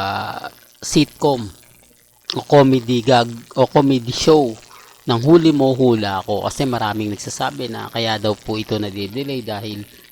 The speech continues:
babaguhin pa raw po yung title at medyo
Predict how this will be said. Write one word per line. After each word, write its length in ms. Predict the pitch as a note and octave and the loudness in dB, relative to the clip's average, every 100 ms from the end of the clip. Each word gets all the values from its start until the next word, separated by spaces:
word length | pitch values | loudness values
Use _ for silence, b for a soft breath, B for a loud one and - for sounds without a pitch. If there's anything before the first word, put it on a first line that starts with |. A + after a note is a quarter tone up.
| - | -8
babaguhin 640 | A#2 G#2+ A2 A2+ A2+ A2 | -6 -4 -4 -2 -2 -2
pa 160 | G#2 G#2+ | -4 -2
raw 120 | G#2 | -2
po 160 | - A#2 | -2 -4
yung 160 | G#2 G#2+ | -4 -4
title 720 | D3+ D#3+ E3+ D#3 D3+ C#3 A2 | -4 -4 -4 -2 -2 -4 -8
at 80 | - - - - - | -14 -20 -20 -20 -18
medyo 720 | - A#2 G#2+ A#2 A2 G#2+ G#2+ | -8 -6 -2 0 2 2 -2